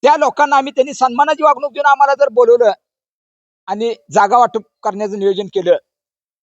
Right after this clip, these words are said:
तर माझा गावोगावचा या सोलापूर जिल्ह्यातल्या कानाकोपऱ्यातला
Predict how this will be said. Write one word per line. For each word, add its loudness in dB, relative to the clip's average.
तर 2
माझा 2
गावोगावचा 2
या 0
सोलापूर -2
जिल्ह्यातल्या -8
कानाकोपऱ्यातला -2